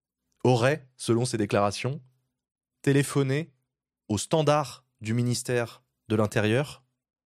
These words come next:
En disant : « Bonjour, je suis Bruno Le Maire, je voudrais parler au ministre de l'Intérieur, s'il vous plaît. »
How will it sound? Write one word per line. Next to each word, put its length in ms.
En 60
disant : « 140
Bonjour, 480
je 120
suis 160
Bruno 240
Le 100
Maire, 160
je 60
voudrais 180
parler 220
au 60
ministre 220
de 60
l'Intérieur, 360
s'il 140
vous 60
plaît. » 160